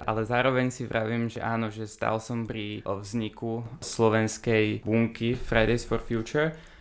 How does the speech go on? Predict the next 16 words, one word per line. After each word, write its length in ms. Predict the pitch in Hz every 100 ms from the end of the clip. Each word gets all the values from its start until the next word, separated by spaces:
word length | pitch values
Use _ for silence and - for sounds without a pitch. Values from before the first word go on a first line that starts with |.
| - -
ktoré 160 | 123
vzniklo 640 | 120 120 120 120 123 117 113
na 160 | 110
Slovensku 400 | - 117 110 -
v 160 | 117 113
roku 80 | -
dvetisícdevätnásť, 1000 | 107 113 117 113 110 113 - 180 175 143 139
ale 400 | 131 127 127 -
v 80 | 123
podstate 400 | - 113 - 117
Greta 400 | 117 117 123 120
Thunberg 640 | 113 110 113 117 - - 117
ho 400 | 117 117 110 113
začala 720 | 104 107 104 - 110 107 107
už 400 | 101 104 -
v 40 | 104